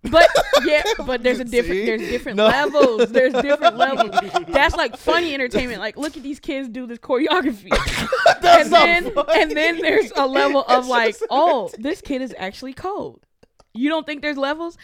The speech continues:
Speaker 1: As an adult, you start to understand
Speaker 2: No,
Speaker 1: that
Speaker 2: there
Speaker 1: adults
Speaker 2: are levels.
Speaker 1: be faking. They
Speaker 2: There's,
Speaker 1: fake like they
Speaker 2: there's
Speaker 1: enjoy something.
Speaker 2: levels,
Speaker 1: Right.
Speaker 2: but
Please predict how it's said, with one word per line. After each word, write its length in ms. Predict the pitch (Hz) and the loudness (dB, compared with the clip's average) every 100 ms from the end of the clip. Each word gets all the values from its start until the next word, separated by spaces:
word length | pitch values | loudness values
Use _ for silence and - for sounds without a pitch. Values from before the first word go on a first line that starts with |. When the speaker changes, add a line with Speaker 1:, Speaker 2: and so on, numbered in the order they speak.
| - _ | -20 _
Speaker 1:
As 200 | 262 320 | -2 0
an 40 | |
adult, 280 | 311 269 254 | -4 -4 -6
you 80 | 247 | -8
start 240 | - 254 | -8 -10
to 100 | 254 | -8
understand 360 | 240 233 - 226 | -10 -10 -10 0
Speaker 2:
No, 420 | 220 226 190 147 | 2 4 2 -2
Speaker 1:
that 160 | - 262 - | -4 -2 0
Speaker 2:
there 100 | 180 | 4
Speaker 1:
adults 200 | 226 285 | 6 6
Speaker 2:
are 160 | 196 220 | 6 4
levels. 520 | 185 190 294 427 220 | 2 2 2 0 2
Speaker 1:
be 80 | 285 | 0
faking. 460 | 320 - 254 202 - - - | -2 -6 -12 -14 -18 -20 -4
They 80 | 165 | -2
Speaker 2:
There's, 260 | 185 190 | 0 0
Speaker 1:
fake 280 | 190 202 - _ - | 2 0 -2 _ -6
like 180 | 247 240 | -6 -4
they 180 | 240 | -6
Speaker 2:
there's 140 | 226 160 | -4 -2
Speaker 1:
enjoy 200 | 254 269 | 0 -2
something. 160 | 139 147 | -2 -2
Speaker 2:
levels, 760 | 156 160 185 202 220 226 - _ _ _ _ - | -2 -2 -2 -2 -2 -6 -18 _ _ _ _ -20
Speaker 1:
Right. 300 | 175 240 247 | -14 -10 -2
Speaker 2:
but 560 | 190 254 185 - - | 4 4 2 -2 -20